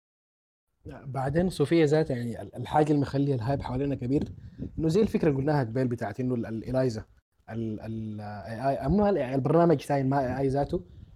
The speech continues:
اللي بيغشك ب-، بإنه، إنه، آه، طبيب نفسي. دي برضه بس عشان، عشان عندها وش كده ومشاعر وبتاع، يعني it appeals to،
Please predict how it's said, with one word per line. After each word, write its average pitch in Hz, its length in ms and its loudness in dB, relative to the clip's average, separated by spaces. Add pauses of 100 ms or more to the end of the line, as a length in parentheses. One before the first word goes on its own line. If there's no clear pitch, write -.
اللي 123 100 -4
بيغشك 165 500 2
ب-، 127 200 0
بإنه، 139 360 2
إنه، 143 220 4
آه، 117 1000 -2
طبيب 131 220 0
نفسي. - 300 -6 (600)
دي 139 100 2
برضه 262 260 4
بس - 160 0
عشان، 127 380 2
عشان 127 240 -2
عندها 143 580 4 (200)
وش 143 240 0
كده 139 340 -2
ومشاعر 135 420 -4
وبتاع، 147 360 -2 (680)
يعني 127 320 -6
it - 240 -2
appeals 170 420 4
to، 139 420 0